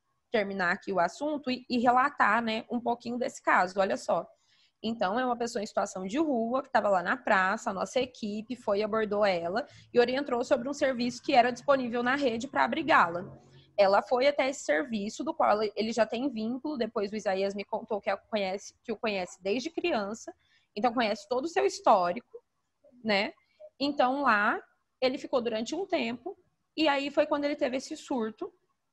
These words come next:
né? E a equipe acionou a rede.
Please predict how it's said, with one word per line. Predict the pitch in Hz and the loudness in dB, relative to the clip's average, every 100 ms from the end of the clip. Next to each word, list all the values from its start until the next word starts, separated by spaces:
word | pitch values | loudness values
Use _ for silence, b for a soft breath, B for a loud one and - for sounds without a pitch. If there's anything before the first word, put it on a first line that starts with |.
| _ _ _ | _ _ _
né? | 214 214 | -4 -2
E | 285 | 2
a | 262 | 6
equipe | 269 285 - 311 - 392 | 6 6 2 0 2 4
acionou | 320 - 339 349 285 | 4 6 2 4 4
a | 311 | 4
rede. | 427 415 180 208 | 4 0 -2 -10